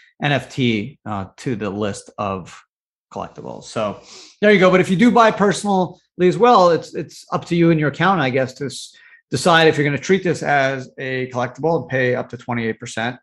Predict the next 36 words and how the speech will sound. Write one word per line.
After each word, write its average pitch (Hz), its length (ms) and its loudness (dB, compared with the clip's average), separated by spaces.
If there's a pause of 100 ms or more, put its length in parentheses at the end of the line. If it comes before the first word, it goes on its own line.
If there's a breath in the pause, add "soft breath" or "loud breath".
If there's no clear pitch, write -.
(400 soft breath)
capital 127 220 -2
gains 180 240 0
tax, 214 300 2
or 151 180 -2
argue 135 360 -4
it's 123 240 -8
not 190 200 2
a 180 40 0
collectible 127 720 -6
and 117 140 -10
then 117 300 -10
pay 107 200 -6
either 101 140 -8
fifteen 107 400 -10
or 95 100 -10
twenty 135 280 -6
percent. 95 440 -12 (380 soft breath)
So 101 520 -6 (100)
that's, 120 400 -6
that's 120 200 -8
also 107 400 -6
an 113 240 -10
issue, 110 400 -6
whether 113 260 -4
you 104 160 -8
buy 104 360 -4
it - 160 -10 (380)
in 175 120 0
an 160 100 0
I 123 200 2
R 110 120 0
A, 107 420 -6
uh, 92 280 -8
or 95 140 -12
not. - 300 -16
So 117 340 -4